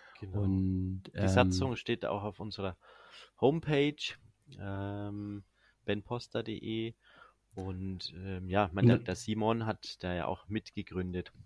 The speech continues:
Speaker 2: Spitze. Und dann, dann, dann, ähm, sammelt ihr Geld und was passiert genau mit dem Geld? Das überweist ihr dann an einen anderen Verein in Venezuela oder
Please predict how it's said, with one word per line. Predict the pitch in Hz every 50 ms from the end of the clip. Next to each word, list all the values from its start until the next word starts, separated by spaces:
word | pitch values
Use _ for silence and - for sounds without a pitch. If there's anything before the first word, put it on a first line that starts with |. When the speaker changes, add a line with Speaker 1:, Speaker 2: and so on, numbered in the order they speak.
| -
Speaker 2:
Spitze. | - - - - 101 98 - - 95 92 87 -
Und | - 113
dann, | 113 113 117 - -
dann, | 113 110 110 110 104 73 - 64
dann, | - - 98 107 98 85 - - - 65 62 - - -
ähm, | 104 104 104 104 104 101 - - 82 87
sammelt | - - 113 123 147 151 143 -
ihr | 117 113 107
Geld | - - 107 131 170 226 226 - - -
und | - 127 123 117
was | 131 127 -
passiert | - 156 143 - - 170 170 -
genau | 170 160 160 160 160 151
mit | 139 117
dem | 107 98 95
Geld? | - 90 90 - -
Das | 123 120 120 -
überweist | - 175 135 123 123 113 110 - 139 147 143 - -
ihr | 131 127
dann | 123 120 117 117 113 110
an | - 107 104
einen | 104 101
anderen | 98 - 104 127 160 180 175 175
Verein | 165 - 151 143 131 135 135 135 135 135 131 131
in | - 95 104 104 104 101 101 101
Venezuela | 104 107 107 104 - - 113 - - 165 175 185 185 170
oder | - 131 120 117 113 110